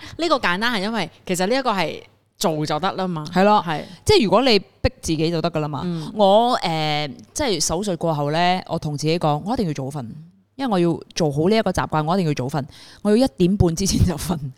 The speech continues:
Speaker 2: <laughs> 我那個是我的早喎。係啊。
Speaker 1: 也很好，也很好。
Speaker 2: 係啦。咁而家我同我爹哋媽咪睇完某一啲 Netflix 嘅劇都已經一點半啦，咁就同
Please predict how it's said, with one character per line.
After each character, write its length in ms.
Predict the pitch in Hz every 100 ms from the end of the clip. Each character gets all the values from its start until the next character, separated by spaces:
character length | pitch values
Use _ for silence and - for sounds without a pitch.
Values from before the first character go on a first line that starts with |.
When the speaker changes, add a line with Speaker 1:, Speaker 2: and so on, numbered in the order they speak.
| -
Speaker 2:
<laughs> 400 | 196 - - 131
我 80 | 180 170
那 80 | 208
個 80 |
是 100 | 220
我 100 | 196
的 120 | 135 151
早 320 | - - 107
喎。 280 | 120 110 - - - - 254 208
係 60 |
啊。 20 | 220
Speaker 1:
也 80 |
很 200 | 208 254
好， 200 | 269 247 190
也 160 | 160
很 180 | 160 160
好。 180 | 170 180
Speaker 2:
係 100 | 175
啦。 180 | 160 - 175 -
咁 180 | 185 208
而 40 |
家 320 | 247 311 339
我 180 | 220 196
同 160 | 196 165
我 80 | 190
爹 80 |
哋 80 | 262
媽 100 | 208
咪 120 | 220
睇 280 | 156 170 220
完 280 | 160 139 139
某 240 | - 160 180
一 20 |
啲 100 | 240
Netflix 300 | 233 226 220
嘅 140 | 185 151
劇 60 | 156
都 160 | 214
已 20 |
經 120 | 196 196
一 40 |
點 160 | 190 180
半 220 | 156 151
啦， 260 | 160 160 165 - -
咁 120 | 226 254
就 140 | 190
同 180 | 156